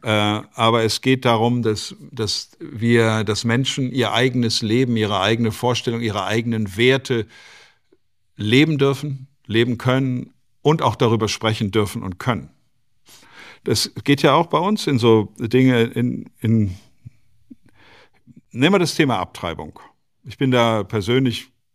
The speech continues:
glaub, bin ich fest davon überzeugt, dass das zu den wichtigen Rechten gehört, äh, eine, eine Schwangerschaft abbrechen zu dürfen, wenn, wenn man in einer Notlage ist, auf jeden Fall.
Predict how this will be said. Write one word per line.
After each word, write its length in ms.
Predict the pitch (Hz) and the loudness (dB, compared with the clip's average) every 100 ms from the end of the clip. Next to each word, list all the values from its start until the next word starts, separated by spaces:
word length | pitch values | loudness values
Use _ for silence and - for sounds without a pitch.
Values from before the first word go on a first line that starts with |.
| _ - 117 | _ -20 -14
glaub, 300 | 113 107 110 | -4 0 0
bin 120 | 110 | 0
ich 160 | 110 110 | -2 -4
fest 300 | - 117 - | -2 -2 -2
davon 220 | 104 107 | -4 -2
überzeugt, 500 | 98 95 - 120 120 | -2 -2 0 0 0
dass 120 | 101 - | -6 -4
das 360 | 95 - - _ _ | -6 -8 -14 _ _
zu 180 | - 117 | -10 -6
den 200 | 101 95 | -2 -2
wichtigen 360 | 120 - 107 101 | -4 -4 -6 -2
Rechten 400 | 101 110 - 110 | -2 -2 -4 -4
gehört, 460 | 110 107 113 113 - - - - - | 0 2 2 0 -12 -20 -20 -20 -10
äh, 300 | - 104 101 107 113 113 | -2 0 0 -4 -10 -4
eine, 420 | 107 107 107 117 98 | -2 -2 -4 -8 -6
eine 200 | 101 98 | -4 -2
Schwangerschaft 520 | 117 110 98 95 - | -2 0 0 -2 -2
abbrechen 420 | 110 107 90 101 | -4 -2 -4 -4
zu 160 | - 98 | -6 -2
dürfen, 640 | 107 101 107 98 - - | 0 0 -2 -4 -6 -12
wenn, 600 | 101 98 101 101 104 98 | -2 0 2 0 -2 -4
wenn 120 | 101 | -2
man 180 | 101 98 | -2 -2
in 120 | 98 | -2
einer 200 | 98 98 | -2 0
Notlage 440 | 98 98 104 92 87 | -2 -2 -2 -2 -2
ist, 300 | 92 - 92 | -8 -12 -14
auf 140 | - | -12
jeden 200 | 98 95 | -10 -10
Fall. 220 | - - | -12 -16